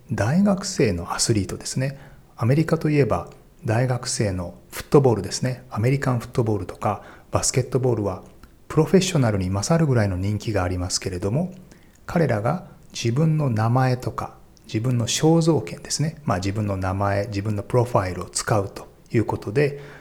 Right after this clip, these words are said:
これについて報酬を得ることが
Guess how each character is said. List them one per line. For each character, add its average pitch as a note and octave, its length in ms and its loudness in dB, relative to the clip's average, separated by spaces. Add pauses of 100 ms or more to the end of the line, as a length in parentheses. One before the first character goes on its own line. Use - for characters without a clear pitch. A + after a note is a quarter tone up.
(120)
こ - 140 -8
れ E3+ 100 4
に E3+ 100 2
つ F3 180 -4
い C3+ 100 0
て - 340 -8 (200)
報 F3+ 280 4
酬 F3 420 4
を D#3 60 2
得 C#3+ 180 0
る D3 120 -2
こ C#3+ 120 -6
と B2 140 -6
が D3 280 -4